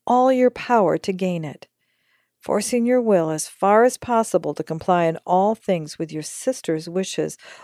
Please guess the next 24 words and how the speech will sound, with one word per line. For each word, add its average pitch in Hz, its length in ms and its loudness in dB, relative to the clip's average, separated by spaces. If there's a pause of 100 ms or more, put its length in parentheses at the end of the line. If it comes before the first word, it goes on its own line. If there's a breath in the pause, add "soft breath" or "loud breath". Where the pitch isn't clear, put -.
although 214 320 6
you 214 180 4
may 233 160 2
sometimes 240 640 -2
forfeit 208 400 0
your 185 160 2
own 185 240 0
rights 214 320 -2
by 165 140 2
doing 202 340 -4
so. - 420 -8 (1700)
Forget 208 680 2
your 208 180 -2
self-interest 190 1080 -2
for 190 280 2
theirs, 190 720 -4 (920)
however 180 460 -2
much 202 380 -2
nature 175 340 -6
may 160 200 -6
rebel. 165 380 -6 (1700)
When 185 180 -2
opportunity 214 840 -2
occurs, 165 540 -4